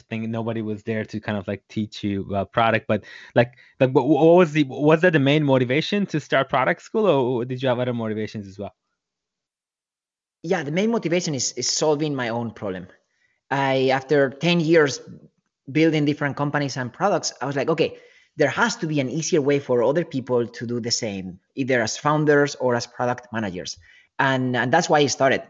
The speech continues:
Speaker 2: The, I, I position Product School as a hybrid in between a business school and an engineering school because I,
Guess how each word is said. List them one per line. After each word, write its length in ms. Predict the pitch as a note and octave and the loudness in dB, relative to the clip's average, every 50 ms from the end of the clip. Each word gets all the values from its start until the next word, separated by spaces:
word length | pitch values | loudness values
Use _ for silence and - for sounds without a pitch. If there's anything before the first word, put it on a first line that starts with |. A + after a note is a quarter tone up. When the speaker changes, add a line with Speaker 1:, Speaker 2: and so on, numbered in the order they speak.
| _ | _
Speaker 2:
The, 340 | - C3 C#3 C3 C3 C3 - | -4 -2 0 2 2 2 0
I, 200 | - C#3 C#3 - - - | 0 0 0 -2 -2 -2
I 100 | B2+ D3 | -2 -2
position 480 | C#3+ - D3 B2+ E3 E3+ D#3 F3 D3+ | 0 0 -2 0 0 -2 -2 -2 -2
Product 240 | C#3+ D3+ C#3 C#3 - | -2 0 0 0 -2
School 220 | - - D3 D3+ C#3+ | -2 -2 0 0 0
as 100 | C#3 - | 0 -2
a 60 | B2 | -8
hybrid 480 | - - C#3+ C#3+ C#3 D3+ D#3+ D#3+ D#3+ | -6 -2 -2 -2 0 0 0 -2 -2
in 120 | - C#3 C3 | -6 -4 -4
between 380 | B2+ B2+ B2+ - C3+ C3 B2 | -4 -4 -4 -4 -4 -2 0
a 180 | B2 A2+ G#2+ G#2+ | 0 0 0 -2
business 300 | G#2 A#2+ C3 B2+ D#3 C#3 | -2 -2 -2 -2 -2 -2
school 300 | - - D3 D3+ D#3 C#3+ | -2 0 0 0 0 0
and 100 | C3 B2+ | -2 -4
an 80 | A#2 G2 | -6 -6
engineering 380 | C3 C3+ A2+ A#2+ A#2+ C3 B2+ | -6 -4 -2 -2 0 0 -2
school 320 | A#2+ - - D#3+ F#3+ G#3+ - - _ _ | -2 -2 0 0 0 0 -2 -12 _ _
because 360 | - B2 - C#3 C3 B2 - - - _ | -8 0 2 2 2 2 0 -8 -6 _
I, 240 | - C#3 D3 D#3 D3 | 2 2 2 2 0